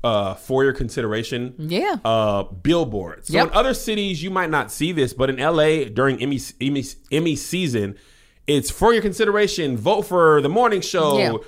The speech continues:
Speaker 1: For these people are nominated. Like, you have to have a budget.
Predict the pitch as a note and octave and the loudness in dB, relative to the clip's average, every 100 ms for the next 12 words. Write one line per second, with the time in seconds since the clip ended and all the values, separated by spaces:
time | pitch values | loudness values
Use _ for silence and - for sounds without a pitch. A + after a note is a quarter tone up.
0 | - - C#3+ B2 G#2+ A3 A3 G#3 G#3 F#3 | -16 -6 -2 0 0 0 0 2 2 2
1 | F3+ E3+ C#3 B2+ A#2+ E3 F#3 A#3 A#3 F3+ | 2 0 0 0 0 0 0 0 0 -2
2 | D#3+ A#2+ F#2+ - F3 F#3+ C3+ G2 | 0 0 -2 -2 2 2 0 -8